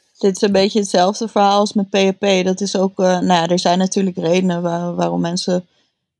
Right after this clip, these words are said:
eh, bepaalde dingen vinden, maar met P H P is het ook tot op zekere hoogte zo dat,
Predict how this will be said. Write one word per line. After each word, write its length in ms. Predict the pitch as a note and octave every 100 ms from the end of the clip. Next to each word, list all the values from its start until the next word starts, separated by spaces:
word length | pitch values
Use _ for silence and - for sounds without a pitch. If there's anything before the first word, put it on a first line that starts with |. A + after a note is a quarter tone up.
| _
eh, 300 | - F#3+ F3
bepaalde 520 | F3+ F3+ F3+ F3 F3+
dingen 240 | F3+ F#3 F3+
vinden, 360 | - F3 F#3+
maar 260 | F3 E3+ - -
met 180 | F#3+
P 40 | F#3+
H 160 | F3+ F#3
P 60 |
is 220 | F#3 F#3+
het 160 | G3 F#3+
ook 140 | G#3
tot 180 | A3 A3+
op 120 | G#3+
zekere 360 | - F#3+ F#3+ F#3+
hoogte 420 | F3 F3+ F#3 F#3+
zo 220 | - G3
dat, 300 | F#3+ F#3+ -